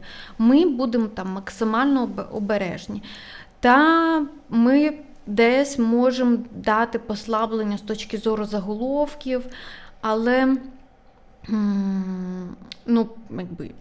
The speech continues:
є ряд контенту, який ми точно ставити не будемо. Е, другий, другий приклад, е, який мене дуже сильно просто вшкварив, я не могла там заспокоїтись,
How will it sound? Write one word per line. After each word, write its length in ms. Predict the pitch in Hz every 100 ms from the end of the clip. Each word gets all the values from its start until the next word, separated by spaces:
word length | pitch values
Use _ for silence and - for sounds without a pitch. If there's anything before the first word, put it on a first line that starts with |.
| -
є 300 | 214 214 240
ряд 260 | 220 185 -
контенту, 500 | 190 196 247 311 330
який 260 | 214 202 202
ми 80 | 202 -
точно 360 | 233 247 208
ставити 460 | 185 - 196 190 -
не 140 | 170
будемо. 360 | - - - 208 - - - - - - - -
Е, 360 | 214 208 202 - - - - - - - - - - - - - - - - -
другий, 580 | 226 233 285 330 330
другий 440 | 294 226 269 302 254
приклад, 560 | 202 269 339 294 240 240
е, 280 | 226 220 214
який 240 | 220 220 262
мене 240 | 247 226
дуже 420 | 208 214 220 202
сильно 380 | 196 - 190 185
просто 340 | 202 202 196 202
вшкварив, 600 | 185 - 220 247 311 269
я 180 | 196 208
не 140 | 220
могла 380 | 226 226 226 214
там 180 | 202 196
заспокоїтись, 960 | 196 208 - 202 254 370 359 - -